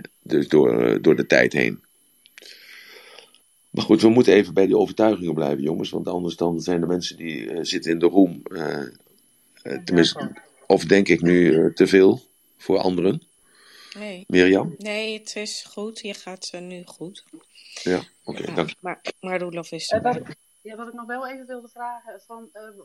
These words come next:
Speaker 2: wat, hoe werkt het nou met die loop? Want op zich, als je een bepaalde overtuiging hebt, dan lijkt er zo'n loop in te komen die maar herhaalt en herhaalt en herhaalt.
Speaker 1: Ja.
Speaker 2: Dat je denkt, hoe, hoe werkt dat nou?
Speaker 1: Nou, dat, eh, dat komt zo. Jij hebt een bepaald potentieel.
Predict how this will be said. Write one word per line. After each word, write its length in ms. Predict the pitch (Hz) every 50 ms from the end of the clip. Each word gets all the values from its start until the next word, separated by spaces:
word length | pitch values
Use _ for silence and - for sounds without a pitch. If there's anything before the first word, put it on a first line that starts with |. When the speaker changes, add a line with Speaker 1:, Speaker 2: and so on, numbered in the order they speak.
| _ 180
Speaker 2:
wat, 240 | 214 240 233 _ - 190
hoe 260 | 214 226 233 226 202
werkt 240 | 233 247 254 254 -
het 120 | 170 -
nou 160 | 220 220 220
met 180 | 220 214 196 _
die 200 | 196 190 190 220
loop? 240 | 277 294 285 - _
Want 240 | _ 311 349 190 -
op 100 | 403 392
zich, 240 | - - 262 254 247
als 120 | 214 196
je 80 | 180 196
een 80 | 190 170
bepaalde 380 | 170 _ 190 185 185 175 -
overtuiging 640 | 175 185 165 175 165 - - 226 240 277 262 247 247
hebt, 140 | 247 254 247
dan 120 | 226 202 196
lijkt 240 | 196 202 196 196
er 80 | - 180
zo'n 280 | 165 170 160 156 165 180
loop 160 | 214 277 285 - -
in 200 | - 254 254 254
te 80 | 254 _
komen 540 | _ - 233 247 240 240 233 233 247 311 330 _ _ _ _ _ _ _ _ _ _ - 180
die 160 | 220 220 214
maar 300 | 214 214 214 208 202 185
herhaalt 600 | 190 202 196 180 180 214 240 254 240 226 214 -
en 120 | 202 190 190
herhaalt 460 | 190 185 196 220 226 226 226 220 -
en 120 | 202 196 190
herhaalt. 460 | 185 185 196 208 220 247 277 285 _ _ _ _ _ _ _ _
Speaker 1:
Ja. 180 | - 190 190 196
Speaker 2:
Dat 100 | 202 220
je 60 | 208
denkt, 220 | 214 220 214 - - 202 - -
hoe, 220 | 202 220 226 208
hoe 160 | 202 208 208
werkt 220 | 208 240 285 339 -
dat 120 | 220 175
nou? 220 | 156 131 123 127 - _ _ _ _ _ _ _ _ _ _ _ _
Speaker 1:
Nou, 160 | - 120 120
dat, 200 | 120 139 143 -
eh, 160 | 143 135 131
dat 200 | - 123 120 -
komt 240 | - - 127 113 107 -
zo. 360 | - 110 101 117 135 143 - -
Jij 220 | - 113 117 117
hebt 160 | 120 127 -
een 100 | 120 113
bepaald 400 | 110 - 110 - 117 113 117 107
potentieel. 720 | - 120 113 110 110 110 107 - - 85 73 71 69 62 -